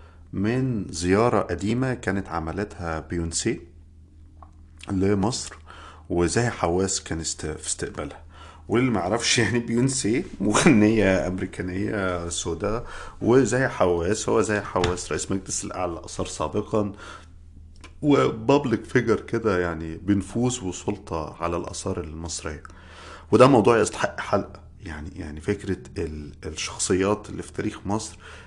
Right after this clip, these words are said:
اللي بتقوم واخدة الآثار، تفك-، تتحول هي، تتحول هي والآثار حاجة واحدة، ك-، يعني، بس ده موضوع تاني. وبعدين، آه، الصورة دي كانت من زيارة، وكان حصل مشاكل على، في الزيارة دي، ولغط كتير قوي.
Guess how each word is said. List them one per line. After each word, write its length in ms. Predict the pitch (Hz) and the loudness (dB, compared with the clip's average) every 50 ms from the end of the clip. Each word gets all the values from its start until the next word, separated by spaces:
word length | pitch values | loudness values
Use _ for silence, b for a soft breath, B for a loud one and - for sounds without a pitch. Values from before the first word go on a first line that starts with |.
| B B - | B B -6
اللي 720 | - 92 87 85 85 80 80 82 80 78 78 76 76 76 - - | -4 -4 -4 -4 -6 -6 -6 -6 -6 -6 -6 -6 -8 -10 -12 -16
بتقوم 380 | - - - - 107 113 120 113 | -18 -14 -8 -4 -4 -2 0 2
واخدة 440 | 101 110 117 - - 104 110 107 101 | 2 2 0 -2 -2 0 2 2 4
الآثار، 540 | 95 95 95 92 - - - - - 101 - | 4 2 0 -2 -2 -4 -2 0 0 -2 -2
تفك-، 280 | - - - - - | -4 -8 -12 -12 -14
تتحول 480 | - - - - - 117 120 120 120 98 | -14 -12 -6 0 2 2 4 4 2 0
هي، 480 | 92 104 117 120 117 113 110 104 95 90 - | 0 0 0 2 4 4 4 4 2 0 -2
تتحول 400 | - - - - 107 110 110 98 | -8 -8 -2 2 4 4 4 4
هي 100 | 107 110 | 4 4
والآثار 420 | 107 101 98 - 92 - 104 101 | 4 2 0 -2 -4 -4 -4 -4
حاجة 420 | - - - 110 104 101 85 82 | -4 -2 -2 0 0 0 -2 -2
واحدة، 360 | 82 87 98 - - 87 80 73 | -2 -4 -4 -4 -6 -8 -10 -12
ك-، 220 | - - - - | -14 -14 -14 -12
يعني، 300 | - - - 87 85 87 | -10 -10 -8 -8 -8 -6
بس 160 | 80 80 - | -6 -6 -4
ده 100 | - 101 | 0 2
موضوع 400 | 123 117 101 92 - 98 95 - - | 2 2 2 2 0 -4 -6 -6 -6
تاني. 160 | - 82 87 - B B B B B B B B B B B B B B B B B B B - | -10 -10 -10 -12 B B B B B B B B B B B B B B B B B B B -6
وبعدين، 1040 | - - 113 113 113 107 107 104 101 104 117 160 196 214 226 233 226 220 202 180 | -2 2 4 6 6 6 6 4 2 2 4 4 4 4 2 0 0 0 0 2
آه، 200 | 143 123 117 110 | 2 4 4 2
الصورة 420 | 107 - - 95 - - 180 170 156 | 2 0 -4 -6 -2 0 0 0 2
دي 120 | 131 151 | 0 0
كانت 260 | 147 - 156 156 156 | -2 -2 -4 -2 -2
من 100 | 131 113 | -2 -4
زيارة، 320 | 98 - - 110 120 123 117 | -2 -2 -2 -2 -2 -2 -4
وكان 200 | 104 - - 107 | -4 -6 -8 -10
حصل 460 | - - 123 117 - 110 90 82 78 - - - - 90 | -10 -10 -10 -8 -6 -6 -6 -8 -10 -14 -18 -14 -12 -8
مشاكل 480 | 87 82 - 104 104 101 - - 85 85 80 76 76 - | -8 -6 -4 -4 -4 -4 -6 -8 -10 -10 -10 -12 -14 -14
على، 480 | 76 80 80 85 85 90 87 82 - - | -12 -8 -8 -6 -4 -4 -4 -6 -6 -8
في 60 | - | -8
الزيارة 520 | 87 80 80 - - 95 95 101 101 92 | -6 -6 -6 -4 -2 0 0 0 0 0
دي، 120 | 87 - 98 | -2 -2 -2
ولغط 340 | 90 90 98 98 98 92 85 | -2 -2 -2 -4 -4 -6 -10
كتير 340 | - - - - 98 92 | -12 -16 -8 -6 -6 -6
قوي. 180 | 87 - 85 78 | -4 -6 -10 -10